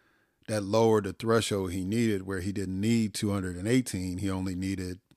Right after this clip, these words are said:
two hundred fifteen, two hundred sixteen. And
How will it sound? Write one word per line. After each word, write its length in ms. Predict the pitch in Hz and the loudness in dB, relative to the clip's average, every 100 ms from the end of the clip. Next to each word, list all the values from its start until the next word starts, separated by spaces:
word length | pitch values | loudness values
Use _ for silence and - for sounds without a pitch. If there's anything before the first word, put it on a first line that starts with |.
| _ _ _ _ - | _ _ _ _ -6
two 160 | 117 | 0
hundred 260 | 104 101 90 | 2 0 -2
fifteen, 340 | 110 90 98 | -4 -4 -4
two 120 | 90 98 | -4 -6
hundred 180 | 87 | -6
sixteen. 640 | - 120 101 - 85 - - _ _ _ _ _ _ _ - _ _ _ _ _ _ _ - | -4 -2 -4 -8 -10 -14 -20 _ _ _ _ _ _ _ -20 _ _ _ _ _ _ _ -6
And 600 | 101 98 95 90 85 90 | 0 2 2 -2 -6 -12